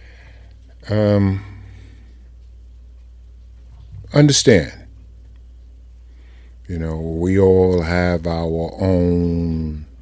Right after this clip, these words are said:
beliefs and feelings, and there's nothing wrong with that, you know. You feel the way you feel about certain things. Everybody has a different opinion about something. Some people like milk, some people do not.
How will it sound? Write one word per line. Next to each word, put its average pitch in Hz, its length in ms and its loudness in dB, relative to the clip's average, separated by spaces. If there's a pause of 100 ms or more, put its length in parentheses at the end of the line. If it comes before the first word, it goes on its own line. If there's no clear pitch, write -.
(840)
beliefs 85 720 -2
and 80 180 -6
feelings, 82 840 -4
and 90 140 -4
there's 120 180 -6
nothing 151 340 -10
wrong 143 220 -6
with 76 100 -14
that, - 260 -20
you 80 140 -10
know. 85 200 -14 (840)
You 95 160 0
feel 104 480 4
the 95 100 2
way 95 180 4
you 92 220 2
feel 92 340 0
about 87 300 -2
certain 90 300 -4
things. 87 320 -4
Everybody 117 500 0
has 104 160 -2
a 92 60 -6
different 85 340 -4
opinion 76 420 -8
about 73 320 -12
something. - 380 -14 (640)
Some 98 280 0
people 95 300 0
like 90 260 -2
milk, 90 320 -2
some 85 220 -6
people 78 260 -8
do 73 160 -10
not. - 440 -18